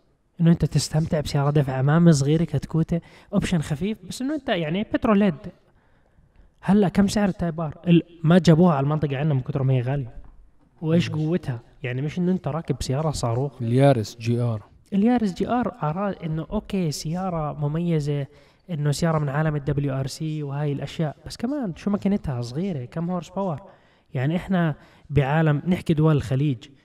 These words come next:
Speaker 1: شوارع مفتوحة، يارس جي آر إذا بدوس بالستريت لاين تاع دبي وتدرون بالرول ريس، عن مين بطلع؟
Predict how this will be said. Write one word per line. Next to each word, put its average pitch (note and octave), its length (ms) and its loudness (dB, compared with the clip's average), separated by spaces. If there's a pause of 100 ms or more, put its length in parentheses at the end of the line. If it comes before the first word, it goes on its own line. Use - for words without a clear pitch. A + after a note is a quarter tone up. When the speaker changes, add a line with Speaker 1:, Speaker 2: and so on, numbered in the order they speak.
(140)
Speaker 1:
شوارع D3+ 360 2
مفتوحة، C3+ 520 -2 (120)
يارس F3+ 380 2
جي - 120 -2
آر D#3+ 220 4
إذا B2+ 120 2
بدوس C#3 340 4
بالستريت C3+ 680 -4
لاين D#3+ 180 2
تاع C3 120 -6
دبي C#3 260 0
وتدرون C#3+ 380 2
بالرول C#3+ 280 8
ريس، C3+ 320 0 (240)
عن C#3 160 2
مين G#3 180 8
بطلع؟ B2+ 320 0